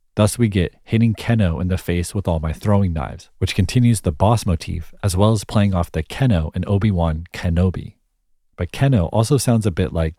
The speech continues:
Kano, a character from the video game Mortal Kombat. Kano's special move was a knife throw, and he was the leader of the Black Dragon Clan, tying into the black and throwing knives motifs of these bars.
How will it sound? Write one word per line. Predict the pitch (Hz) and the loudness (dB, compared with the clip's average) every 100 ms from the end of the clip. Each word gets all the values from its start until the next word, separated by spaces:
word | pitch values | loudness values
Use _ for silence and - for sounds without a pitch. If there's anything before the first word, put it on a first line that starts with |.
| - | -6
Kano, | - 110 78 78 - | 0 2 2 -6 -8
a | - | -8
character | - 117 110 123 | 0 0 2 0
from | 110 110 | 0 0
the | 87 | 0
video | 82 104 104 92 | 0 0 0 0
game | 85 80 | -2 -2
Mortal | 76 82 76 | -4 -4 -6
Kombat. | - 95 87 - - _ _ _ - _ | -2 -2 -2 -8 -12 _ _ _ -20 _
Kano's | 120 117 127 | 2 4 2
special | - 107 110 | 0 0 0
move | 98 90 80 87 | 0 0 -2 -2
was | 85 | -2
a | 82 | 0
knife | 82 98 - | 2 0 -2
throw, | 87 82 - _ - | -8 -10 -12 _ -4
and | 92 | 0
he | 101 | 2
was | 92 | 2
the | - | -2
leader | 87 117 113 90 | 0 0 2 -2
of | 85 | -2
the | 92 | -4
Black | 82 87 76 | 0 0 0
Dragon | - 98 98 82 | 0 0 0 -4
Clan, | - - - - - | -6 -10 -12 -20 -8
tying | - 113 117 | 0 2 2
into | 95 82 | 0 -2
the | 85 | -6
black | 85 95 110 - | -2 -2 -2 -4
and | 95 | -8
throwing | - 104 107 107 | -2 0 0 0
knives | 80 82 | -2 -4
motifs | 87 78 - 85 73 | -6 -8 -6 -8 -6
of | 73 | -10
these | 78 | -10
bars. | - 92 - 76 | -4 -2 -4 -10